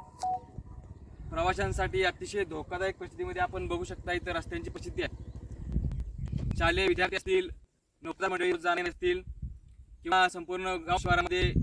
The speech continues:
प्रवास करणारे शेतकरी असतील, या सर्वांना प्रचंड प्रमाणामध्ये या खड्ड्यांच्या साम्राज्यामुळं अडचणींचा सामना करावा लागतोय. प्रशासनाला गेली दोन तीन वर्षापासून सतत ग्रामपंचायतीच्या माध्यमातून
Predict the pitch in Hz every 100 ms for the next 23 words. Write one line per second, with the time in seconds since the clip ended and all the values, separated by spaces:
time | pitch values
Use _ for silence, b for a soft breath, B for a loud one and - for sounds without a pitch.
0 | - - 156 175 180 175 - 160 - 170
1 | - 139 - - - - - - - -
2 | 175 185 170 170 185 196 - 359 392 359
3 | 349 349 170 180 349 349 349 - - -
4 | - - 359 - 170 170 - 339 277 110
5 | _ _ _ _ 147 160 180 185 175 160
6 | 175 175 175 165 - 117 - _ _ -
7 | _ _ _ _ _ 165 180 190 196 196
8 | 190 180 185 - _ _ _ _ - _
9 | 160 196 190 190 185 175 196 190 180 180
10 | 175 165 175 185 180 185 190 185 175 156
11 | 175 180 139